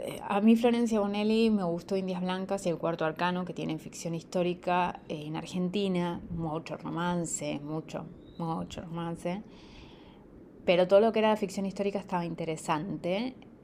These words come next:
eh, pero no es una autora a la que voy a volver, la verdad. Y intenté con esto, que es una trilogía, pero lo mismo, no, no, no me gustó. El hechizo de los deseos, ya hablé de este libro.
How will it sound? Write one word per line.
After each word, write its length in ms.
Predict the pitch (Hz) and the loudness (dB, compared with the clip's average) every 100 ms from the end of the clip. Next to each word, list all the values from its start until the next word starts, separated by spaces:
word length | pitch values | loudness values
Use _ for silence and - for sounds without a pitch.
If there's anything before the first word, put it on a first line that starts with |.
| - - - | -20 -18 -10
eh, 280 | - 147 - | -8 -8 -4
pero 200 | 185 185 | 0 0
no 100 | 185 | 2
es 240 | 180 170 | 0 0
una 120 | 165 151 | -4 -4
autora 200 | 151 151 | -2 -4
a 40 | |
la 120 | - | -6
que 80 | - | -6
voy 200 | 147 156 | -6 -4
a 80 | 147 | -2
volver, 440 | 143 151 - - | -4 -2 -4 -6
la 120 | - | -8
verdad. 340 | 156 143 147 - - | -6 -6 -8 -10 -6
Y 280 | 185 170 170 | -4 -2 -2
intenté 420 | 165 175 175 196 | -2 0 4 4
con 160 | 208 | 4
esto, 260 | 214 220 196 | 2 2 2
que 60 | 180 | 0
es 100 | 180 | 0
una 160 | 170 | -2
trilogía, 800 | 165 160 156 208 202 190 196 196 | -2 -2 -2 -2 0 2 0 -2
pero 260 | - 151 156 - - - - - - - - - - - | -4 -10 -10 -12 -18 -20 -18 -16 -16 -16 -16 -18 -12 -8
lo 140 | 170 | -4
mismo, 420 | 165 156 160 - | -4 -4 -6 -8
no, 240 | - - - - | -8 -8 -10 -10
no, 160 | 196 - | -10 -10
no 180 | 196 170 | -8 -6
me 80 | 165 | -6
gustó. 300 | 156 - - - | -8 -10 -16 -6
El 100 | 175 | 0
hechizo 320 | 175 208 220 | 2 2 4
de 80 | 214 | 6
los 120 | 190 | 6
deseos, 460 | 190 180 196 196 190 | 4 4 6 6 4
ya 60 | 160 | -4
hablé 180 | 156 | 0
de 160 | 165 165 | 2 2
este 200 | 156 160 | 0 -4
libro. 380 | 160 175 170 | -2 0 -2